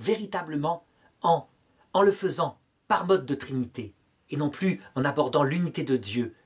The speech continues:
comme précédemment. Donc, ce Dieu éternel, appelé l'inascible, celui qui n'est pas né, autrement dit Yahvé en hébreu, je suis, ce Dieu passe son éternité,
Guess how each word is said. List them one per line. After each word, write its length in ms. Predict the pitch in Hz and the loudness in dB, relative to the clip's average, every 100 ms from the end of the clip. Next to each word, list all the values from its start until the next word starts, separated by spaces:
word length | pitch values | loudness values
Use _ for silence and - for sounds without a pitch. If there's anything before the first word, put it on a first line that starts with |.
| - | -8
comme 160 | 139 120 | -6 -4
précédemment. 600 | 139 - 123 107 104 90 _ _ _ _ _ _ _ _ - - | -4 -2 -2 -4 -8 -12 _ _ _ _ _ _ _ _ -20 -10
Donc, 400 | 143 156 139 - - _ _ - - | -2 0 -2 -8 -20 _ _ -20 -4
ce 140 | - | 2
Dieu 420 | 143 113 151 143 - | 2 4 4 2 2
éternel, 720 | 202 196 156 127 113 117 143 _ _ _ _ _ | 0 2 -2 -4 -6 -6 -10 _ _ _ _ _
appelé 420 | 147 143 139 135 - | -4 -2 0 0 0
l'inascible, 800 | 131 160 151 151 - 226 170 120 | -2 0 2 2 0 0 -2 -4
celui 240 | 139 135 | -2 -2
qui 120 | - | -2
n'est 100 | 139 | 0
pas 180 | 123 175 | 2 0
né, 260 | 170 202 - - | 0 -2 -2 -6
autrement 420 | - 156 147 147 | -6 -4 -2 -2
dit 240 | 151 170 - | -4 -14 -12
Yahvé 540 | 127 175 175 160 240 - | -2 0 2 4 2 2
en 120 | 135 | -4
hébreu, 400 | 170 - 214 - _ - | -4 2 2 2 _ -16
je 140 | - 139 | -8 -4
suis, 440 | - - 226 - _ _ _ _ - - | -2 -2 -6 -12 _ _ _ _ -20 -12
ce 140 | - | -6
Dieu 400 | 135 117 185 185 - _ _ _ - | -4 2 2 2 -2 _ _ _ -2
passe 440 | - - - - - | 0 0 -4 -8 -10
son 240 | - 123 | -8 -2
éternité, 720 | 120 117 139 143 147 208 240 | 0 0 -2 0 0 0 -2